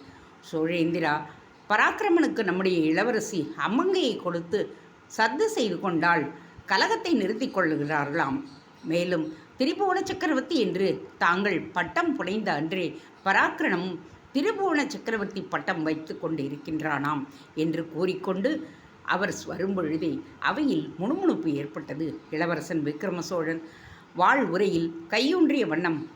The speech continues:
"பராக்கிரமன் தன்னை பராக்கிரமன் என்று எண்ணிக்கொண்டிருக்கிறான். பதர், அந்த பரா அக்கிரமனை பணிய வைத்து என் தேர்காலில் கட்டிக்கொண்டு வருகின்றேன்.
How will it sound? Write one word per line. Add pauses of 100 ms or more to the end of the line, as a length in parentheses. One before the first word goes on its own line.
"பராக்கிரமன்
தன்னை
பராக்கிரமன்
என்று
எண்ணிக்கொண்டிருக்கிறான். (1300)
பதர், (240)
அந்த (300)
பரா (160)
அக்கிரமனை (120)
பணிய
வைத்து (280)
என்
தேர்காலில்
கட்டிக்கொண்டு
வருகின்றேன்.